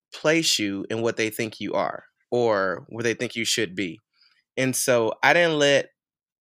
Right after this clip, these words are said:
my mouth or my voice or my branding do the talking. I let people around me that I trusted do it for me. So as you just mentioned, like,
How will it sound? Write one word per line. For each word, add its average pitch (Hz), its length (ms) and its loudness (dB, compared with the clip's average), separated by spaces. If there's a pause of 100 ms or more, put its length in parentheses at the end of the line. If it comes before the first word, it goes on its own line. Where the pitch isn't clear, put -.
(160)
my 113 320 2
mouth 151 500 2
or 113 100 -2
my 117 260 0
voice 143 360 2
or 107 80 -2
my 110 240 2
branding 147 360 2
do 156 120 2
the 147 100 -2
talking. 160 360 0
I 135 120 -2
let 135 280 0
people 117 420 -4
around 113 380 0
me 110 80 -4
that 101 140 -2
I 92 100 0
trusted 113 460 -2
do 107 180 -2
it 87 80 -6
for 80 100 -12
me. - 240 -18 (580)
So 117 500 2
as 123 200 2
you 160 80 2
just 135 220 0
mentioned, 107 360 -4
like, 98 260 -6